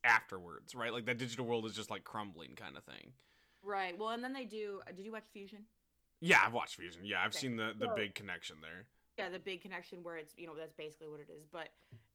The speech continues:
Speaker 2: so, I mean, justified somewhat, I guess. So I like that they, I honestly, I like that they were trying to do a multiverse way before Marvel was.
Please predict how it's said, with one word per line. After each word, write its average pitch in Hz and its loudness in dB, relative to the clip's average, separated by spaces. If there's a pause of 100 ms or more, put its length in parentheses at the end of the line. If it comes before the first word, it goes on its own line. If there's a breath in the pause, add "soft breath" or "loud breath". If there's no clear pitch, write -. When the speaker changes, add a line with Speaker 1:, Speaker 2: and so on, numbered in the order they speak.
(380)
Speaker 2:
so, 247 0 (340)
I 262 4
mean, 233 -4 (160)
justified 196 -4
somewhat, 170 -6 (100)
I 151 -10
guess. 151 -10
So 233 -2
I 208 2
like 262 -2
that - -14
they, 214 -4
I 202 2
honestly, 226 -2
I 185 -2
like 175 -8
that 196 -14
they 190 -10
were 185 -10
trying 190 -14
to 180 -14
do 180 -10
a 175 -10
multiverse 170 -14 (200)
way 170 -8
before 175 -10
Marvel 170 -6
was. 165 -12